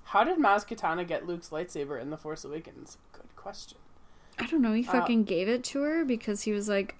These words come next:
Speaker 2: "I don't wanna use this anymore, it only brings death and destruction, and I'm disillusioned, so here I'm gonna give it to this weird
Speaker 1: <laughs>
Speaker 2: bartender on the edge of space." Who fucking cares? Like, that's not a
Speaker 1: Um,
Speaker 2: question that you need answering. Sorry.
Speaker 1: That's okay.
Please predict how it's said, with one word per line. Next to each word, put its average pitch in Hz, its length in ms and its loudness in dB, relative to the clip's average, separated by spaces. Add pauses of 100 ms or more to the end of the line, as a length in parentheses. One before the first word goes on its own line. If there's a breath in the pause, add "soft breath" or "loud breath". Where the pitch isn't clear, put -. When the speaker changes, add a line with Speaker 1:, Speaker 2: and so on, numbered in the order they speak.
Speaker 2:
"I 202 160 2
don't 202 160 0
wanna 208 160 0
use 202 300 0
this 233 200 0
anymore, 226 460 2
it 208 140 0
only 196 240 0
brings 196 280 -2
death 185 280 -2
and 196 160 0
destruction, 196 720 -2
and 190 120 0
I'm 185 260 -2
disillusioned, 196 840 0
so 190 220 2
here 196 240 0
I'm 190 100 0
gonna 190 160 0
give 185 200 0
it 185 140 0
to 202 120 0
this 196 200 2
weird 185 340 0
Speaker 1:
<laughs> - 0 -
Speaker 2:
bartender 226 640 0
on 254 160 2
the 262 140 4
edge 262 160 0
of 262 160 -2
space." 262 440 0
Who 359 120 6
fucking 453 500 8
cares? 320 760 8
Like, 262 160 6
that's 415 300 8
not 453 160 8
a 381 80 8
Speaker 1:
Um, - 60 8
Speaker 2:
question 285 360 8
that 220 120 4
you 208 120 4
need 208 180 4
answering. 185 600 -2 (1200 loud breath)
Sorry. - 280 -2 (1000)
Speaker 1:
That's 175 180 -12
okay. 196 280 -6